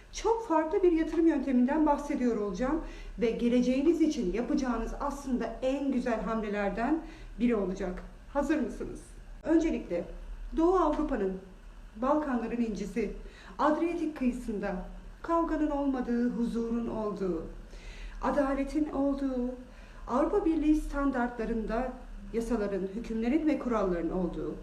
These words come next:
yerel halk ile yabancıların aynı devlet teşviklerinden yararlandığı bir ülkeden bahsedeceğim ki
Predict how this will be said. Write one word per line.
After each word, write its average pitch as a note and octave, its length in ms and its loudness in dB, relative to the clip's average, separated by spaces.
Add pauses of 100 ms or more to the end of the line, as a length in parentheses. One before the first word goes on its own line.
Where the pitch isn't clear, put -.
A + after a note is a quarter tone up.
(260)
yerel C4 420 0
halk E4 280 0
ile D#4 120 2
yabancıların C#4 920 0 (140)
aynı F4+ 400 4
devlet D4+ 380 0
teşviklerinden C#4 880 0
yararlandığı F3+ 880 0 (600)
bir F4 180 8
ülkeden D#4 400 4
bahsedeceğim B3+ 720 0
ki A#3+ 340 -4